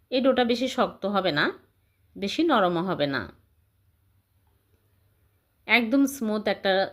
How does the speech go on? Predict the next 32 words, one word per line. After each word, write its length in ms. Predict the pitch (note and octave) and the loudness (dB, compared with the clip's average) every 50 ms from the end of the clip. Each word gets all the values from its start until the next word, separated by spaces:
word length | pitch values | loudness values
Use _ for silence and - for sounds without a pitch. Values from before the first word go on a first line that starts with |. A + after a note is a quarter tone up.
| - - | -8 -8
ডো 120 | F3 F#3 F#3 F#3 | -4 -2 -2 0
তৈরি 220 | F#3 G3+ F3+ E3+ | 0 -2 -2 -2
করে 140 | E3+ F3 E3+ | -2 -2 -2
নিতে 200 | E3 D#3 D3 E3 | -4 -4 -6 -6
হবে। 280 | F#3 F#3 D#3 A#2+ C#3+ G3+ - - - _ _ _ _ _ _ _ _ - | -4 -4 -2 0 0 0 0 -2 -6 _ _ _ _ _ _ _ _ 0
তারপরে 340 | B3 B3+ B3+ B3+ E4 D#4+ D#4+ | 0 0 2 2 2 2 2
হাতে 280 | D4+ A#3+ A#3+ A3 - A#3 | 2 2 0 0 0 -2
তেল 220 | A3+ A#3 - A3+ G#3 | 0 0 0 0 2
লাগিয়ে 280 | G3 G3 G3 G#3 G3+ G3 | 2 0 0 0 0 -2
নিয়েছি, 340 | F#3 D#3 C#3+ C#3+ C#3+ - - C4 | -2 -2 -2 -4 -6 -4 -2 0
নিয়ে 280 | B3 A#3 G#3 F#3+ G3 A#3+ G4 | 0 0 0 0 0 0 0
আমি 200 | A4 D4+ A3+ F#3+ | 0 0 0 0
এইরকম 320 | F3+ F3 E3+ F#3 G#3 G3+ F#3 F3+ | 0 0 0 0 0 -2 -4 -6
করে 320 | - F3 F3 F3 E3+ E3+ F3+ | -4 -2 0 0 0 0 0
গোল 260 | F3 E3+ F3 F3 E3+ E3 | 0 0 0 0 0 0
করে 180 | D3+ - E3+ F3+ F3+ | -2 -2 -2 -2 -2
চ্যাপ্টা 320 | F3+ F3 D#3+ - - - E3 | 0 -2 -2 -2 -2 -4 -4
করে 240 | D#3+ E3 E3 F3 A#3+ A4 - - _ _ _ _ _ _ _ _ | -2 0 0 0 0 -2 -4 -10 _ _ _ _ _ _ _ _
মাঝখানে 480 | F3+ F3+ F3 F#3 F#3 - - A3+ G#3+ G#3 | 0 2 2 2 0 -2 -4 -2 -2 -2
একটু 240 | F3+ F3+ - - A#3 - A4+ - - _ _ _ _ _ _ _ _ _ _ _ | -2 -4 -6 -4 -4 -4 -4 -6 -10 _ _ _ _ _ _ _ _ _ _ _
ফুটো 260 | _ _ B3+ A#3+ G#3+ G#3 | _ _ -2 0 0 2
করে 180 | G3 G3 F#3 | 2 2 2
নিচ্ছি, 280 | F3 D#3+ D3+ D3 D3+ - | 2 0 -2 -4 -2 -2
এরকম 240 | F3 D#3+ D#3 F3+ F#3+ | 0 0 0 -2 -4
করে 180 | F3+ - F3 F#3 | -4 -4 -4 -2
ডোনাটের 600 | F#3+ F3+ F3+ F3 F3+ F#3 F#3+ F#3+ - - E3+ E3 D#3 D#3 | 0 0 0 2 2 0 -2 -2 -2 -2 0 0 0 -2
মতো 240 | D#3+ E3 D#3+ E3 E3 | -4 -4 -4 -4 -4
করে 180 | D#3+ - F3 D#3+ | -2 -2 -2 0
নিচ্ছি। 380 | D3+ D3 C#3+ C3+ - - - A3 D#4 G#4+ - - _ _ _ _ _ _ _ _ _ _ _ - | -2 -2 -4 -6 -8 -6 -4 -2 -2 -2 -6 -12 _ _ _ _ _ _ _ _ _ _ _ -4
হয়ে 160 | A#3 A#3 G#3+ G3 | -2 0 2 2
গেল 120 | F#3 E3 D3 C#3 | 2 2 0 0
একটা। 220 | C3+ - _ - | -4 -4 _ -6